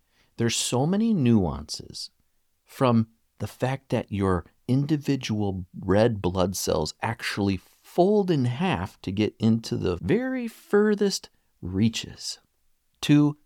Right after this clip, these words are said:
your eyes and your ears, which are some of the most complex systems on the planet, even to the reality, once you understand that your soul is you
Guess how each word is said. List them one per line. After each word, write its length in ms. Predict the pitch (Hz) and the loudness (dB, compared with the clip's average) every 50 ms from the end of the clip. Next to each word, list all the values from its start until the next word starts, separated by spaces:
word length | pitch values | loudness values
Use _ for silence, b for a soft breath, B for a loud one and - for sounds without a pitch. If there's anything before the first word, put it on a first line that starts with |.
| _ _ | _ _
your 280 | 117 127 127 127 123 - | 0 2 2 2 2 0
eyes 640 | - 160 185 180 143 82 62 50 50 - - - - - _ _ _ _ _ _ _ _ _ _ _ - | 0 0 0 0 -2 -2 -4 -6 -8 -8 -8 -10 -10 -16 _ _ _ _ _ _ _ _ _ _ _ 0
and 180 | 113 113 113 | 0 0 2
your 160 | 113 117 104 - - | 0 -2 -4 -4 -4
ears, 400 | 143 156 135 101 82 82 - 123 | -4 -2 -2 -2 -4 -4 -4 -6
which 200 | 123 123 - - | -4 -4 -2 -4
are 140 | 123 127 | -4 -4
some 260 | 127 - - 175 170 175 | -4 -4 -4 -4 -4 -2
of 80 | 175 | -2
the 60 | 160 | -2
most 260 | 143 135 123 - - - | -2 -2 -2 -4 -6 -10
complex 800 | - - - 127 143 175 175 - - 139 135 131 - - - | -12 -8 -4 -4 -2 -4 -4 -4 -4 -4 -4 -4 -4 -6 -6
systems 560 | - - - 117 - - - 87 82 80 78 - | -4 -4 -4 -6 -6 -6 -4 -4 -4 -4 -6 -4
on 220 | - 98 87 85 | -4 -2 -2 -2
the 100 | 76 65 | -4 -6
planet, 680 | - - - - 104 98 85 76 73 - - - - _ _ _ _ _ _ _ _ _ _ _ - | -8 -10 -10 -8 -6 -4 -4 -4 -6 -8 -12 -20 -20 _ _ _ _ _ _ _ _ _ _ _ -4
even 680 | 120 135 156 160 151 180 175 175 175 175 180 175 170 - _ _ _ - | -2 0 0 0 2 2 2 2 4 4 2 2 0 -4 _ _ _ -4
to 100 | - 110 | 0 0
the 100 | 101 98 | 0 0
reality, 880 | 90 98 95 90 101 113 120 131 135 135 139 131 135 131 131 131 127 _ _ - | 0 0 0 0 0 2 2 2 2 0 0 0 0 -2 -2 -4 -6 _ _ -8
once 400 | - 80 90 113 117 - - 135 | -4 0 2 2 2 0 0 0
you 140 | 131 123 | 0 2
understand 840 | 123 120 117 120 120 - - - - 110 104 101 95 95 95 95 104 - _ | 2 0 0 0 -2 -4 -6 -4 -2 0 0 0 0 -2 -4 -6 -8 -12 _
that 340 | - 98 104 101 92 - - | -6 -4 -4 -2 -2 -4 -8
your 380 | 82 87 87 85 85 98 127 147 | -6 -4 -4 -2 -2 -2 -4 -4
soul 760 | - - - - - - 170 147 117 82 69 64 65 - _ _ _ _ _ _ _ _ _ _ _ _ | -4 -4 -2 -2 0 0 0 2 0 0 -2 -4 -8 -12 _ _ _ _ _ _ _ _ _ _ _ _
is 300 | - 104 92 82 80 80 | -2 -2 0 -2 -4 -4
you 420 | 87 95 110 107 85 76 78 - | 0 2 2 4 2 0 -4 -10